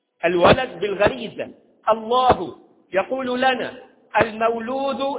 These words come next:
يحتاج إلى أم واحدة يستأثر بها، لا يريد أن يشاركه فيها أحد". فإذا وجد أما في الحضانة ترعى خمسين طفلًا أو ستين طفلًا،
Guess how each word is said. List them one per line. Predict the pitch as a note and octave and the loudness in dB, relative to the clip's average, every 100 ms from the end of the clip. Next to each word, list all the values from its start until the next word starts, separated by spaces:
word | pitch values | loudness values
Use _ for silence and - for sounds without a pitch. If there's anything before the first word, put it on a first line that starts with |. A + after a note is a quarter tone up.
| G#3 | -2
يحتاج | G3+ - - A#3+ B3 A#3+ | -2 0 0 4 4 0
إلى | C4 A#3+ | 2 4
أم | B3 C4+ B3+ B3 B3 | 4 4 0 -2 0
واحدة | B3 A#3 B3 A#3 E3 | 2 0 0 -2 -2
يستأثر | F#3+ A#3 - C4 B3+ - B3 B3 | -2 -4 -4 -4 -4 -4 -4 0
بها، | C4 F#3+ - - - _ | 0 0 -2 -8 -20 _
لا | F3+ A#3 C4+ C4+ | 0 4 6 6
يريد | B3+ B3+ C4+ C4+ | 2 -2 -4 -4
أن | A#3+ C4 C4 | 0 0 -2
يشاركه | B3+ B3 C4 A#3+ B3+ C4 C4 A#3+ B3+ B3 A#3+ | -4 -2 6 6 6 2 2 2 2 -6 -8
فيها | B3 B3+ C4 - B3 B3 | -10 -10 -10 4 6 8
أحد". | - C4 - G#3 - _ _ _ _ _ _ _ _ _ _ _ _ _ | 6 -2 0 -2 -2 _ _ _ _ _ _ _ _ _ _ _ _ _
فإذا | F3+ G#3+ G#3 G#3+ | -4 -2 4 6
وجد | A3 A3 | 6 2
أما | A#3+ B3 A3+ | 0 0 -4
في | G3 | -6
الحضانة | G3+ F3+ F#3+ G#3 F3 D#3+ E3 - - - - - _ _ | -6 -2 4 4 4 -2 -8 -14 -16 -20 -20 -20 _ _
ترعى | A#3 B3 A3+ G#3+ A3 | 4 6 6 6 6
خمسين | - G3+ - B3+ B3+ A3+ | 4 -4 -4 -6 -2 -2
طفلًا | A#3+ F#3+ G3+ F#3+ | -2 -2 0 0
أو | G3+ | -2
ستين | F#3 G3 - B2+ A3 | -4 -6 -6 -4 -2
طفلًا، | G#3 G#3+ E3+ E3 E3 | 0 0 2 2 2